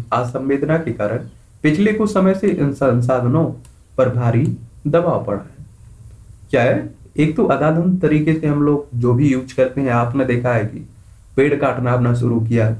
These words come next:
तो अंधाधुंध तरीके से हम लोग पेड़ काटे जा रहे हैं और उसी का परिणाम हम लोग भुगतते हैं फिर कि वर्षा नहीं हो रही है। और होती है वर्षा, तो एक बार में कटाव, पूरा मिट्टी बह जाती है।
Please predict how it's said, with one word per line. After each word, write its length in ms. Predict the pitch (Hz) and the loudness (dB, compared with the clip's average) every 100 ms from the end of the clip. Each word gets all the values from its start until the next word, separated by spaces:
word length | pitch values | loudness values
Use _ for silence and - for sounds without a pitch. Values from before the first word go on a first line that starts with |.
| - - - - | -8 -20 -6 0
तो 60 | |
अंधाधुंध 560 | 120 120 165 143 143 131 | 0 2 2 2 0 0
तरीके 360 | 131 120 120 | 0 0 0
से 100 | 123 | 0
हम 140 | 117 113 | 0 2
लोग 200 | 113 - | 2 2
पेड़ 220 | 113 107 | 0 0
काटे 300 | 107 101 107 | -4 -6 -4
जा 100 | 101 | -6
रहे 160 | - - | -6 -10
हैं 100 | - - - - - - | -14 -20 -20 -20 -10 -4
और 120 | 107 | -2
उसी 320 | 117 117 190 | 0 0 2
का 120 | 190 | 2
परिणाम 380 | - 113 104 107 | 2 2 0 0
हम 180 | 110 110 | 0 0
लोग 160 | 104 | 0
भुगतते 400 | 104 123 151 - | 2 2 2 0
हैं 140 | 190 185 | -2 2
फिर 120 | 151 | 0
कि 140 | 120 | 0
वर्षा 440 | 110 107 104 127 117 | -2 -2 -2 -4 -2
नहीं 200 | 113 113 | 0 2
हो 140 | 104 | 0
रही 260 | 101 113 110 | -2 -4 -8
है। 100 | 113 - - - - - | -10 -14 -20 -20 -20 0
और 100 | 131 | 2
होती 360 | 117 127 127 190 | 4 2 2 2
है 100 | 190 | 4
वर्षा, 340 | 170 170 175 | 2 0 -2
तो 100 | 175 | 2
एक 260 | 160 151 147 | 2 2 2
बार 180 | 151 | 2
में 120 | 151 151 | 2 0
कटाव, 380 | 113 - 123 | -4 -2 -2
पूरा 320 | 120 120 120 117 | -2 -4 -2 -2
मिट्टी 440 | 113 110 - 117 | -2 -4 -2 -2
बह 200 | 104 104 | 0 0
जाती 380 | 104 98 - | -2 -4 -4
है। 100 | 104 | -6